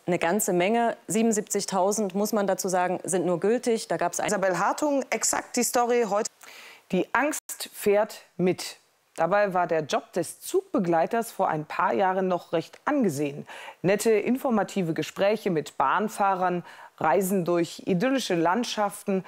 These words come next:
Speaker 2: Doch schon seit einiger Zeit gibt es immer wieder Angriffe auf das Bahnpersonal.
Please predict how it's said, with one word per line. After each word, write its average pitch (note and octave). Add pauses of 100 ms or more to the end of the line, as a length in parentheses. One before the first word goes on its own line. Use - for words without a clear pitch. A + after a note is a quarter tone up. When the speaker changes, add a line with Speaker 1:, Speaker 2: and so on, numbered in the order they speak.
(380)
Speaker 2:
Doch A3
schon A#3
seit G#3+
einiger G3+
Zeit -
gibt F3
es F#3+
immer G#3
wieder F#3+ (100)
Angriffe F#3
auf E3+
das F3
Bahnpersonal. C3